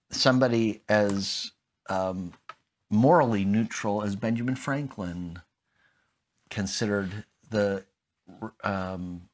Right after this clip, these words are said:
gr-, uh, Great Awakening preacher George Whitefield one of his, um,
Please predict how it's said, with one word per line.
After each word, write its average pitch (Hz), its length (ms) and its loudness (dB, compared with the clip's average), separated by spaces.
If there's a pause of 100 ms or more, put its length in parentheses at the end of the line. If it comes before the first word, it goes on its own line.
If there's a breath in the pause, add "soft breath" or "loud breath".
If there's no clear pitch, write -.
(500)
gr-, - 140 -14 (100)
uh, 104 100 2
Great 110 320 0
Awakening 107 460 0
preacher 104 640 -4
George 107 260 -2
Whitefield 92 720 -6 (920)
one 101 160 0
of 101 100 -4
his, 95 500 -4 (360)
um, 90 540 -8